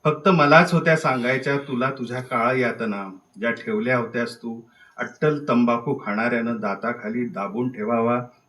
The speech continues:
भरला बार. तशा कैक वर्ष नि मला, मलाही मोकळं व्हायचं होतं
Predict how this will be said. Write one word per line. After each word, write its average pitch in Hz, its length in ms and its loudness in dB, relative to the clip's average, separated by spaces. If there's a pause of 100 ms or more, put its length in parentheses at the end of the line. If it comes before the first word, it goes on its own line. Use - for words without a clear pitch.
भरला 113 340 2
बार. 120 360 6 (1500)
तशा 160 220 0
कैक 190 460 2
वर्ष 120 300 2 (320)
नि 127 100 0
मला, 139 500 2 (180)
मलाही 120 400 -2
मोकळं 120 420 2 (880)
व्हायचं 104 360 0
होतं 110 260 -2